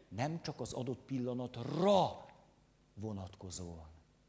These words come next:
Hi, hi, hi, hi.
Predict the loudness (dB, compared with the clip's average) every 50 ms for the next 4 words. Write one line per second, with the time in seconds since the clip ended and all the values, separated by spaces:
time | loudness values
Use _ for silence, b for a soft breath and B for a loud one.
0 | _ _ _ _ _ _ -12 -8 -4 -4 -2 -2 -2 -4 -6 -8 -8 -6 -2 0
1 | 0 0 0 0 -2 -4 -6 -4 -2 -2 0 0 -2 -4 -6 -6 -4 -2 -2 -2
2 | -2 -4